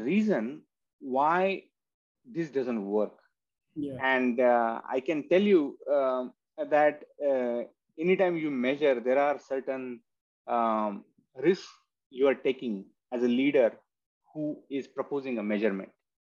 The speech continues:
Speaker 2: Hmm.
Speaker 1: It, it is a scale you, I am defining for myself to the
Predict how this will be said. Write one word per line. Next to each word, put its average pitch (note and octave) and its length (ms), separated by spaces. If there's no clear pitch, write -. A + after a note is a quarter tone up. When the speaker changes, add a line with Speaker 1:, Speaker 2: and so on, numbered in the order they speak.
Speaker 2:
Hmm. C3+ 240
Speaker 1:
It, E3 80
it E3+ 120
is E3+ 120
a - 20
scale A3+ 400
you, F#3 400
I F3 120
am F#3+ 160
defining D#3+ 380
for D3 100
myself C3 400
to C#3 120
the B2 60